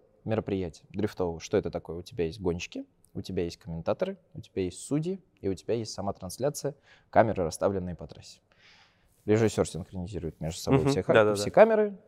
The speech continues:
Speaker 1: Да, соответственно, судьи выносят свою вер-,
Speaker 2: Классическая
Speaker 1: вердикт.
Speaker 2: прямая
Speaker 1: Да,
Speaker 2: трансляция.
Speaker 1: кра-, классическая прямая трансляция.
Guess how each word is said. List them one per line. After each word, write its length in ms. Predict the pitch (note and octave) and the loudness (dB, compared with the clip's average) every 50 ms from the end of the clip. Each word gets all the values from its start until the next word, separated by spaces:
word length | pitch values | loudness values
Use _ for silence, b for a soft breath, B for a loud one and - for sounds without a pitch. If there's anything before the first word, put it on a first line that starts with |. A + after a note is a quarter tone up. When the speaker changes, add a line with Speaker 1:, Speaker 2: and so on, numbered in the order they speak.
| _ - _ _ _ | _ -20 _ _ _
Speaker 1:
Да, 180 | F#2 G#2 A#2+ A#2+ | 6 6 6 6
соответственно, 580 | - - G2 - - G2+ F#2+ - - F#2 F2+ | 6 0 -4 0 0 0 0 0 -4 -10 -10
судьи 280 | - - G2+ F#2+ F2 F2+ | -6 -4 -4 -2 -2 -2
выносят 340 | F2+ F2+ F2+ E2+ - C#2 - | -4 -4 -6 -8 -10 -14 -12
свою 320 | - - F2 F2 F2+ F2 | -6 -4 -4 -2 -2 -4
вер-, 140 | E2 F#2 G2 | -4 -2 4
Speaker 2:
Классическая 420 | - E3+ - - G3+ G#2 - - D3+ | 4 4 4 4 -2 -2 2 2 2
Speaker 1:
вердикт. 60 | G2+ | 4
Speaker 2:
прямая 260 | - C3 C#3 C#3 C3 | 4 4 6 4 6
Speaker 1:
Да, 40 | - B2+ | 6 6
Speaker 2:
трансляция. 340 | F#2+ D#2+ - G#2 G2 - | 4 6 2 -2 -2 0
Speaker 1:
кра-, 140 | - D3 E3 | 0 -2 -2
классическая 460 | - - G#3 G3+ - G3 - - - | 2 0 -2 0 0 -4 -4 -4 -8
прямая 260 | F#2+ - A2+ A2 G#2 G2 | -4 -2 0 0 0 0
трансляция. 540 | - G#2 G2 - F2+ E2+ - - - D#2+ | -2 -6 -4 -2 -2 -2 -2 -4 -12 -14